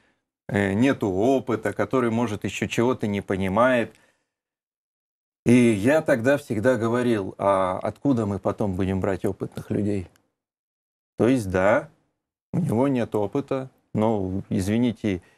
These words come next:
и молодость, и отсутствие опыта — это те недостатки, которые проходят с возрастом, как известно.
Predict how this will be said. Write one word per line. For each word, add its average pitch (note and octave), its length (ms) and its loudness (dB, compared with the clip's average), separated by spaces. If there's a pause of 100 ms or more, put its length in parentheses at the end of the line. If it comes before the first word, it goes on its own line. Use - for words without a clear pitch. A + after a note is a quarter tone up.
и G#2+ 140 0
молодость, A#2+ 560 0
и A2+ 40 2
отсутствие G#2+ 580 -2
опыта — C3 400 -2
это G2+ 180 -4
те B2+ 160 0
недостатки, A#2 600 0
которые A2+ 420 -2
проходят C#3 500 -2
с - 40 -20
возрастом, F#3+ 640 -4 (800)
как G#2 180 0
известно. G2 600 -2